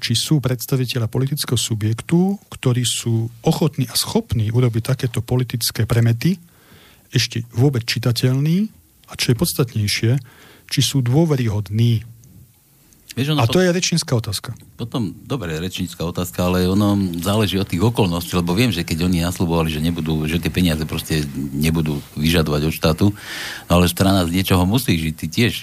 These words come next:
Speaker 2: idete do politiky a pokiaľ budete mať nejaké takéto to zázemie, tak ono tie peniaze sú veľmi dobré, pretože vás prevalcujú ďalší, ktorí tie peniaze nevrátia, vieš, takže
Speaker 1: No ale rozdiel je v tom, že my nesľubujeme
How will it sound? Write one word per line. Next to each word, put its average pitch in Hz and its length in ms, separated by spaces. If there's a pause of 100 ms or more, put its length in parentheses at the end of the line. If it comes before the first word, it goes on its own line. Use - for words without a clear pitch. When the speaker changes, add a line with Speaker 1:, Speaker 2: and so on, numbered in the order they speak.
Speaker 2:
idete 80 320
do 87 80
politiky 87 480
a 80 80
pokiaľ 82 400
budete 80 480
mať 82 160
nejaké 85 320
takéto 80 400
to - 80
zázemie, 82 480
tak 80 160
ono 80 160
tie 90 80
peniaze 82 480
sú 80 160
veľmi 85 240
dobré, 95 240
pretože 85 320
vás 82 160
prevalcujú 87 480
ďalší, 85 320
ktorí 82 240
tie 80 80
peniaze 85 320
nevrátia, 90 480
vieš, 80 240
takže 80 240 (240)
Speaker 1:
No 127 160
ale 123 160
rozdiel 131 400
je 127 80
v 117 80
tom, 127 240
že 117 160
my 123 400
nesľubujeme 107 720